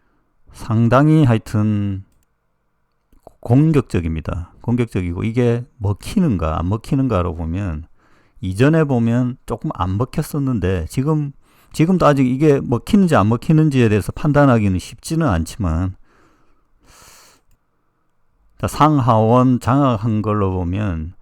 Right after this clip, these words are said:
영향이, 영-, 이전 일 기보다는 영향이 클 수밖에 없죠. 그건 당연할 것 같고. 자, 하여튼 제가 전반부에 설명한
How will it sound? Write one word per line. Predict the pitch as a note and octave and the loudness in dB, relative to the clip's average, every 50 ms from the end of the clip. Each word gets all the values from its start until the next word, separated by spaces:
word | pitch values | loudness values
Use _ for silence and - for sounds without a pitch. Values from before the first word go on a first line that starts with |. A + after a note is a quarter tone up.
| _ _ _ _ _ _ _ _ _ _ _ _ _ _ - | _ _ _ _ _ _ _ _ _ _ _ _ _ _ -4
영향이, | G#2 G2+ G#2 A#2 C3+ D3 B2+ | -2 2 2 4 4 4 2
영-, | G2+ F#2+ - - B2+ A2 A2 B2 - | 2 0 -2 -2 -2 0 0 0 -2
이전 | - C#3 A#2 G2+ C#3+ E3 E3+ E3 D#3 | -2 -4 2 4 4 4 4 4 2
일 | - E3 F3+ F3+ | 0 -2 -2 0
기보다는 | F3+ F#3 E3 D3 B2 A#2+ G#2+ G#2 F#2+ | 0 2 2 2 2 2 2 2 2
영향이 | F#2+ G2 G#2+ B2 C3+ C3 | 2 2 2 2 2 0
클 | - - - - F#3+ | 0 -4 -8 -8 -8
수밖에 | - - G3 D#3+ A2+ - - | -6 -6 -6 -6 -6 -4 -6
없죠. | F2 D#2+ - - - A#2+ G#2 F#2 F#2 G#2 - _ _ _ _ _ _ _ _ _ | -6 -6 -6 -8 -6 -4 -4 -4 -6 -8 -12 _ _ _ _ _ _ _ _ _
그건 | - A#2 G#2 | -8 -8 -6
당연할 | F#2+ F#2+ F2 E2+ G2+ A2 A2+ C3+ C#3 | -4 -4 -2 -2 -2 0 -2 -2 -4
것 | - C#3+ C#3 | -4 -6 -4
같고. | A#2+ F2+ D#2+ - _ - - A#2 G#2 F2+ E2 E2 F2 - _ _ _ _ _ _ _ _ _ _ _ _ _ _ _ _ _ _ _ _ _ _ _ _ _ _ - - - - _ _ _ _ _ _ _ _ _ | -4 -4 -6 -8 _ -14 -12 -10 -10 -8 -10 -10 -12 -16 _ _ _ _ _ _ _ _ _ _ _ _ _ _ _ _ _ _ _ _ _ _ _ _ _ _ -20 -20 -20 -20 _ _ _ _ _ _ _ _ _
자, | - A#2 | 0 2
하여튼 | B2 B2 A#2+ - A#2+ | 2 4 4 2 2
제가 | - - G#2+ A2+ B2 | 4 4 4 4 4
전반부에 | - A2+ G2 G#2 C3 C3+ C3+ C#3 D3 C#3 A#2 G2+ | 4 2 2 2 2 2 2 2 2 4 4 2
설명한 | - C#3 C3 B2+ C3 B2+ B2+ B2 G#2 G#2 G2 G#2 G#2+ G#2+ A2 | 2 0 2 2 2 2 2 0 0 0 0 0 0 -2 -4